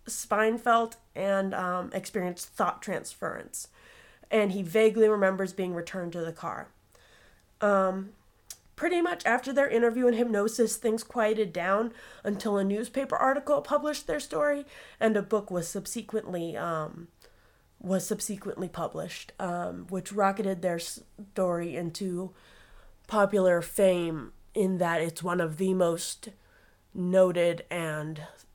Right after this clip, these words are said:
researched U F O abduction stories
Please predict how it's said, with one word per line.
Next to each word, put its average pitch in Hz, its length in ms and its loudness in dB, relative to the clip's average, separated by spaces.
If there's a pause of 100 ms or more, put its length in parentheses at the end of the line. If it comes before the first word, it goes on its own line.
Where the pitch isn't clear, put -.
(380)
researched 185 960 -2 (380)
U 196 200 4
F 190 160 4
O 180 140 8
abduction 160 480 0
stories 156 680 -4